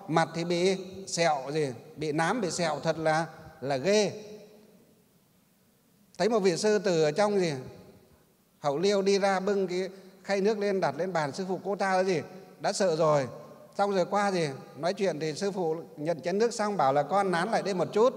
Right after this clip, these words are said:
Và đệ tử nán lại, ngước mặt lên, cô ta nhìn thấy một cái là cô ta gì?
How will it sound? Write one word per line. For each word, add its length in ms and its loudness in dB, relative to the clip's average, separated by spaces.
Và 380 4
đệ 100 0
tử 380 0
nán 240 0
lại, 160 2
ngước 240 4
mặt 160 0
lên, 200 2
cô 100 0
ta 140 2
nhìn 320 4
thấy 140 4
một 180 2
cái 120 2
là 80 2
cô 160 -2
ta 200 0
gì? 120 -2